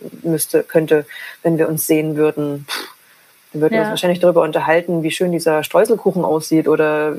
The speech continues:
Speaker 1: ähm, "Mensch, der Kaffee ist schon durchgelaufen, ja, ich check mal den Tisch." Also solche Unterhaltungen sind das immer, wenn ich, wenn, wenn, wenn ich da bin, aber mehr wird da nicht gesprochen.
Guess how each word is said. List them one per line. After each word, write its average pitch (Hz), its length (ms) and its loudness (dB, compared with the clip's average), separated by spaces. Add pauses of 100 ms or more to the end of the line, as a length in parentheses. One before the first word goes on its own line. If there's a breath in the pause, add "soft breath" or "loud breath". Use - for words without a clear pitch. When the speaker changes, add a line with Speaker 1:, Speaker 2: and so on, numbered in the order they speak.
Speaker 1:
ähm, 151 300 -2 (220 loud breath)
"Mensch, 175 200 0
der - 100 2
Kaffee 220 300 2
ist 165 140 -2
schon 170 100 -6
durchgelaufen, 160 640 0
ja, 156 140 0
ich 156 160 -6
check - 160 0
mal 175 80 0
den 160 160 0
Tisch." - 320 0
Also 151 120 0
solche 190 200 0
Unterhaltungen 165 460 0
sind 156 100 -4
das 147 100 -2
immer, 151 220 -4
wenn 156 120 -2
ich, 143 220 -10
wenn, 156 140 -6 (100)
wenn, 151 200 -18
wenn 151 100 -14
ich 143 100 -20
da 160 160 -4
bin, 151 140 -4
aber 151 160 -2
mehr 156 320 -4
wird - 100 -4
da 196 60 0
nicht 156 160 -6
gesprochen. - 480 -8